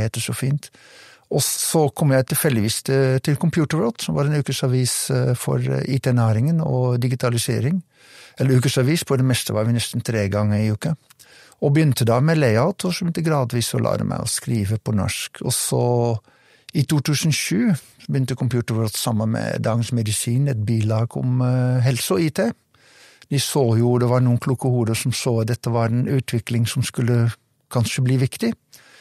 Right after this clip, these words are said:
Ehm, og det var ikke jeg involvert i, men, eh, hun som var der, fant en annen jobb, og så var det plutselig hvem som skal overta I T helsebilaget. Så ble det meg.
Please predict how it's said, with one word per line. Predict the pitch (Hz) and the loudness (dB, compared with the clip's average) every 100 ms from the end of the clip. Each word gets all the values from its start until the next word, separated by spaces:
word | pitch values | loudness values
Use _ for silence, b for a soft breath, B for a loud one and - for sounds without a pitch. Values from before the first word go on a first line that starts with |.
| b b | b b
Ehm, | - 135 135 135 131 131 - | 0 2 4 4 4 2 2
og | 127 | 2
det | 127 131 | 4 4
var | 160 | 2
ikke | - 160 | 0 2
jeg | 147 | 2
involvert | 139 135 131 110 - | 2 2 2 0 0
i, | |
men, | 175 156 147 143 | 0 2 0 0
eh, | 139 147 135 | 0 0 2
hun | 131 139 | 2 2
som | - 135 | 0 0
var | 127 107 | 2 2
der, | 92 131 143 143 127 131 135 | 2 2 2 0 0 -2 -2
fant | 123 - 127 117 | -4 0 0 0
en | - | -2
annen | - 107 | 0 2
jobb, | 110 160 175 | 2 0 0
og | 156 | -4
så | - | -2
var | 73 | -2
det | 123 - | -2 -2
plutselig | 127 - 120 113 | -4 -2 -2 0
hvem | 107 151 | 0 0
som | - 180 | -2 -2
skal | - - | -2 -2
overta | - 113 117 123 123 120 110 | -2 -2 -2 -2 0 2 0
I | 131 | 0
T | - | 0
helsebilaget. | 127 110 - 120 113 110 110 135 175 b b b b - | 0 0 -2 -2 0 0 -2 -4 -6 b b b b -6
Så | 208 | 0
ble | 185 | 2
det | 135 135 | 2 2
meg. | 143 196 | 2 2